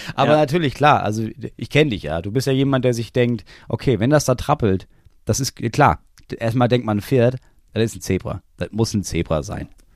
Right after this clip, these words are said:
Speaker 2: So.
Speaker 1: So bist du.
Speaker 2: Genau, ich denk immer noch mal ein, um eine Ecke zu viel.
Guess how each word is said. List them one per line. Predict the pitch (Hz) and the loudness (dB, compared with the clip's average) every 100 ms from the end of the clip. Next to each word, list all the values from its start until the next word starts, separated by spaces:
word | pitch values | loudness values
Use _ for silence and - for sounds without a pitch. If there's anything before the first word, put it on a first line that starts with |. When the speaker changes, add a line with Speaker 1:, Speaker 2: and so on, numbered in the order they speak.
| - | -12
Speaker 2:
So. | 123 110 - | -4 -4 -4
Speaker 1:
So | 127 | -4
bist | 139 - | -4 -6
du. | 73 - - - - - - - | -10 -14 -20 -20 -20 -20 -20 0
Speaker 2:
Genau, | 165 160 131 | 4 4 2
ich | 147 - | 0 2
denk | 175 | 4
immer | 185 208 | 4 4
noch | 196 | 4
mal | 180 165 | 4 2
ein, | 127 190 | 2 -2
um | 202 185 | 0 0
eine | 190 202 | 2 2
Ecke | 175 190 | 0 -2
zu | - 165 | -4 -6
viel. | - 165 117 | 0 2 2